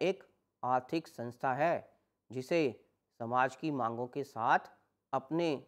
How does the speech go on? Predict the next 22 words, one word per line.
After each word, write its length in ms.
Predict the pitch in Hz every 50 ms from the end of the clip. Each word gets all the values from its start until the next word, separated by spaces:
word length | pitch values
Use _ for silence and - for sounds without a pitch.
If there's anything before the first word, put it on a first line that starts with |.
| _ _ _
अल्पकालिक 720 | 131 135 143 139 - - 123 120 117 135 175 196 - - _ _ _ _
और 160 | 127 135 131
दीर्घकालिक 880 | 110 107 135 156 160 151 - _ _ - 117 113 123 156 196 196 - _ - _
आर्थिक 440 | 127 131 131 131 - - 170 165 - -
हितों 260 | - 117 - 127 127 127
को 340 | - - 165 202 247 285 277 - - - _ _ _ _ _ -
पूरा 220 | 120 123 127 127
करना 320 | 120 - - 120 131 147
पड़ता 360 | 156 - 175 170 170 196 190 185
है, 340 | 190 190 170 120 - - _ _ _ _ _ _ _
जिससे 680 | - 117 127 123 - _ - 175 175 143 101 - - _ _ _ _ _
यह 240 | 120 127 135 147 156
कार्य 460 | 151 - 131 117 123 143 190 226 285 - - _ _ _ _
कर 120 | - 156 156
सकते 360 | - 175 160 - _ - 175
हैं। 320 | 165 165 160 135 101 - _ _ _ _ _ _ _ _ _ _ _
अनिवार्य 460 | 117 113 113 113 123 131 139 143 147
रूप 200 | 135 135 135 131
से 440 | - - - 165 185 214 247 - - _ _ _ _ _ _ _ _ _ _ _ _ _ _ _ -
व्यापार 420 | 104 120 117 - 135 131 135 143
की 160 | 143 - 165 156
सामान्य 680 | - - 131 123 123 127 131 143 156 156 147 123